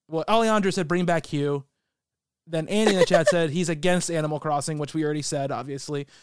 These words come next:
Um, and then Hugh said he got apples.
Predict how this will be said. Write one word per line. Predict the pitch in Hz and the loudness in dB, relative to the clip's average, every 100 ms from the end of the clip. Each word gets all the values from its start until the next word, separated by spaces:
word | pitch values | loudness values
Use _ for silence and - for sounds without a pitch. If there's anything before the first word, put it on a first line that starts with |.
| _ _ - | _ _ -6
Um, | 147 139 135 135 135 139 - _ 156 | -2 0 0 -2 -4 -8 -12 _ -2
and | 151 147 143 143 139 139 - - | 0 2 0 -2 -4 -6 -8 -10
then | 147 151 147 147 147 143 | -4 -2 0 -2 -4 -6
Hugh | - 196 | -4 -2
said | 180 160 | 0 0
he | 180 | 0
got | 160 - | -2 -4
apples. | 135 - - - | -8 -8 -10 -10